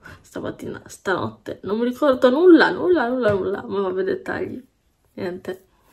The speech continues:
Ok, ragazze, eh, io ho fatto breve ma intenso questo video e ci vediamo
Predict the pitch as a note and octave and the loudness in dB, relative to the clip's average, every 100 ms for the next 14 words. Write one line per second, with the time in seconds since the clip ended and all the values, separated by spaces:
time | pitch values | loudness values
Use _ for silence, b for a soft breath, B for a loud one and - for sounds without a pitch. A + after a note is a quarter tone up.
0 | B B B B B B B B B B | B B B B B B B B B B
1 | F4+ F#4+ C#4 A#3 G#3+ G3+ G#3 G#3 - G#3 | -2 4 4 4 2 0 -4 -6 -6 -6
2 | - - G3+ G3+ G3 G3 F#3 - B3 B3+ | -6 -4 -2 0 0 0 -2 0 2 2
3 | A3 G#3 G#3 G3+ - G#3 - A#3 - B3 | 4 2 2 -2 -6 -8 -4 -4 -4 -4
4 | A#3+ C4 A#3+ G#3+ A3 A3 B3 C#4 C#4 D4+ | 4 4 4 2 0 2 4 4 2 0
5 | C4+ - A3+ C4+ C#4+ D#4 E4 - - G#3+ | 0 -4 -2 -2 0 2 2 0 -2 0
6 | G#3 G#3 G#3 G#3 - C4+ G#3+ G3+ G3+ G#3 | 2 2 0 -4 -4 -2 2 0 0 -6
7 | - | -8